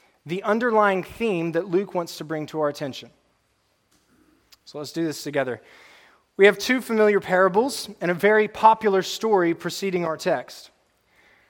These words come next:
The persistent widow, the Pharisee, and the tax collector, and then the story of Jesus allowing the children to come to him.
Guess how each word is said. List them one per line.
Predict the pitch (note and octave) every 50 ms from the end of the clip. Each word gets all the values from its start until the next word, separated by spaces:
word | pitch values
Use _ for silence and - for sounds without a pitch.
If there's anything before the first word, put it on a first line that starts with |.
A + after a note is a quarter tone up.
| _ _ _ _ _
The | D3
persistent | - D#3 D3+ - G3 F#3 - - F#3 F3 F3+
widow, | F3+ G#3+ A3 A3 G#3+ G#3+ G#3 F#3+ - - - - - _ _ _ _ _ _ _ _ _ _ _ _
the | -
Pharisee, | C3 - - F#3 G3 G3+ F#3+ F#3 - G3+ G3 F#3+ F#3+ F3
and | C#3+
the | C#3
tax | C3+ - F3 F#3+ F#3 - -
collector, | - - G3 F#3 F3+ F#3+ - F#3 F3+ E3 - - _ _ _ _ _ _ _ _ _ _ _ _ _ _
and | C#3
then | D3+ E3 E3+
the | E3 D#3
story | - - - F#3+ F#3 F#3 F#3 F#3 F3+ F3
of | D3+ D3
Jesus | C#3 C#3 E3+ G3 G3+ F3+ C#3+ C#3+ B2 A2+ - - - - - _ _ _ _ _ _ _ _ _ _ _ _ _ _ _
allowing | C#3 C#3+ D#3 D#3 D#3 D#3 D#3 D3+ D3
the | D3
children | C#3+ - - G3+ F#3+ D#3+ D3+ D#3 C#3+ C#3
to | - -
come | - E3 D#3 D3+
to | C3+ - C3
him. | A#2 G#2+ G#2+ A#2+